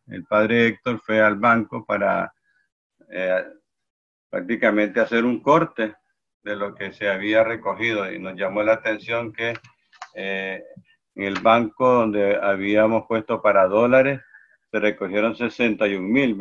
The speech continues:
Yo ayer dije sesenta y seis porque me equivoqué, no miré bien la colita del uno, <laughs> ¿verdad? Pero después lo miré bien y Lázaro me, ya la corregimos nosotros, ¿verdad?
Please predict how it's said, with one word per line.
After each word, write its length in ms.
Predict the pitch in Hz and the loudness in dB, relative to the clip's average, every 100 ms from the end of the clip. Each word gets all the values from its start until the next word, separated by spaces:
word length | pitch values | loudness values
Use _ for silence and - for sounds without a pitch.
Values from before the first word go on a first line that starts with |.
| 101 | -4
Yo 100 | 98 | 0
ayer 240 | 110 120 113 | 2 2 2
dije 220 | 123 127 | 0 0
sesenta 420 | 131 - 117 107 | -2 -2 -2 -4
y 60 | 104 | -4
seis 200 | 120 123 | -4 -4
porque 240 | 110 101 101 | -8 -10 -10
me 120 | 87 | -10
equivoqué, 420 | - 90 85 107 | -12 -12 -6 -4
no 100 | 110 | -2
miré 320 | 113 113 113 | 0 0 0
bien 380 | 107 110 120 - _ _ _ | 0 -2 -4 -10 _ _ _
la 240 | - 104 - | -2 -2 0
colita 460 | 92 101 107 117 | -2 -2 0 2
del 160 | 98 101 | 2 0
uno, 280 | 135 120 151 | -2 -2 -2
<laughs> 40 | |
¿verdad? 280 | 113 107 117 _ _ _ _ _ _ _ _ | 0 0 -2 _ _ _ _ _ _ _ _
Pero 260 | 95 101 | -2 2
después 320 | 104 104 110 117 | 2 0 -2 -2
lo 120 | 117 | 0
miré 280 | 113 110 110 | 0 0 2
bien 260 | 110 127 | 2 0
y 60 | 123 | 0
Lázaro 380 | 104 101 110 104 | 0 0 -4 -4
me, 240 | 104 - | -6 -6
ya 140 | 98 | -4
la 140 | 98 104 | -4 -2
corregimos 500 | 104 95 92 110 110 | -4 -4 -4 -4 -4
nosotros, 540 | 98 - 113 - 143 | -6 -6 -8 -6 -10
¿verdad? 120 | 135 | -10